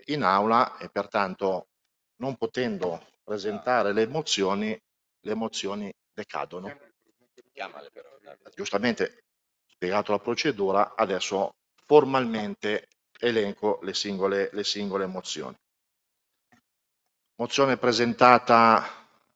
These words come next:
Speaker 1: dal primo firmatario consigliere Foggetta, avente ad oggetto Giulio Regeni. Non è presente in aula il consigliere capogruppo Foggetta, pertanto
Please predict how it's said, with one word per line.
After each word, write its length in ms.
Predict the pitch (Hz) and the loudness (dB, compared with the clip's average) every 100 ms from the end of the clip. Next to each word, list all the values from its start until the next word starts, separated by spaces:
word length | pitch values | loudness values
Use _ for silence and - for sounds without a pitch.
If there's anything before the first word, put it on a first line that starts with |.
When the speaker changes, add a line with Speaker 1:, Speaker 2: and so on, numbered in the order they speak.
| _ _ _ | _ _ _
Speaker 1:
dal 600 | _ _ 113 110 110 110 | _ _ 0 2 2 0
primo 260 | 107 135 131 | -2 -2 -4
firmatario 600 | - 123 120 117 123 120 | -2 -2 -2 2 2 2
consigliere 460 | - 113 117 120 120 | -2 -4 -2 0 0
Foggetta, 920 | - 147 139 160 165 - - 165 160 | -2 -6 -2 -2 -2 -6 -6 -4 -2
avente 800 | 113 117 117 113 _ - 127 120 | -2 -4 -6 -10 _ -6 -4 -2
ad 220 | 104 104 | -2 -2
oggetto 960 | 104 95 113 117 - - 120 120 - _ _ _ _ _ _ _ _ | -8 -6 -4 -4 -8 -6 -4 -4 -8 _ _ _ _ _ _ _ _
Giulio 1040 | - 113 123 120 113 117 117 107 - - | -14 -6 -4 -4 0 2 2 0 -8 -14
Regeni. 640 | 104 123 113 147 131 82 73 _ _ _ _ _ _ _ _ | -8 -6 -2 0 0 -2 -12 _ _ _ _ _ _ _ _
Non 160 | - 107 | -8 -4
è 80 | 113 | -4
presente 500 | 117 101 113 107 107 | -4 -6 -6 -6 -8
in 100 | 104 | -4
aula 540 | 110 107 107 104 95 - - _ _ _ _ | -2 -2 -2 -2 -4 -10 -20 _ _ _ _
il 120 | - | -16
consigliere 540 | - 107 - 113 120 | -10 -8 -6 -4 -4
capogruppo 640 | - 104 110 110 120 - 107 | -6 -10 -8 -6 -6 -6 -8
Foggetta, 760 | - 127 104 104 - 104 - - _ _ _ _ _ _ _ | -4 -4 -2 -4 -2 -4 -4 -8 _ _ _ _ _ _ _
pertanto 880 | - 107 - 98 90 85 95 92 | -6 -6 -2 -4 -4 -6 -6 -6